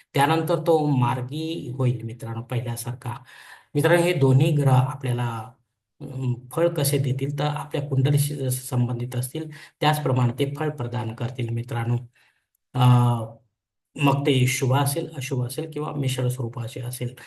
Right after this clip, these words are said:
स्थानासंबंधी आणि दृष्टीसंबंधी. अधिक माहितीसाठी आपण आप-, जवळच्या,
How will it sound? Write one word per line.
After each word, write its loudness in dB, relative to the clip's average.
स्थानासंबंधी 6
आणि 2
दृष्टीसंबंधी. -4
अधिक 2
माहितीसाठी 2
आपण -4
आप-, -4
जवळच्या, 0